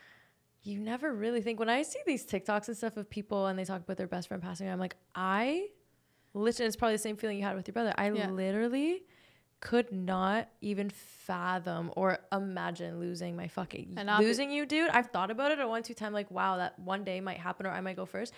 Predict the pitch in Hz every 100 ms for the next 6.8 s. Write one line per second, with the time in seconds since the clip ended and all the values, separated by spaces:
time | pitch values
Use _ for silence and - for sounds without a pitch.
0 | - 240 269 262 262 254 - - _ 247
1 | 233 160 175 247 262 226 262 403 202 247
2 | 233 220 240 226 233 226 233 214 214 -
3 | - - - - - - _ _ - 311
4 | 339 302 - - - - - 254 269 285
5 | 277 277 294 370 - 208 208 208 196 -
6 | 190 190 185 180 185 208 -